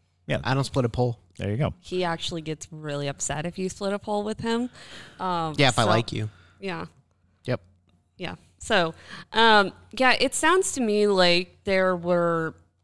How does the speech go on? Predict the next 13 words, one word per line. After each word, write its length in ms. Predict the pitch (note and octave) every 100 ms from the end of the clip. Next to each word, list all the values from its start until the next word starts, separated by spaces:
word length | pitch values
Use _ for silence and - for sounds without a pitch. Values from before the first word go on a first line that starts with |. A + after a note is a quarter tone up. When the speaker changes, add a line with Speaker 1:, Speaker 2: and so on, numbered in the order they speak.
| -
Speaker 3:
a 40 | F#3
lot 300 | E3+ E3+ F3+
of 340 | F#3 E3 - -
entities, 760 | F3 E3+ F3+ F3 E3 D#3 - _ _ _ -
land 420 | E3 D3+ D#3 E3+
entities 720 | F3+ G3 G3+ G3+ A3 G3+ G3
in 180 | D#3+ D#3+
general, 580 | D3+ D3 E3+ G3 A#3 B3+ _ _ _ _ -
um, 560 | G3 F#3+ F3+ E3+ E3 - _ _ _ _
a 40 | F3+
lot 260 | E3 F#3
of 80 | F3
mimics, 640 | D#3 D3 A2+ - - -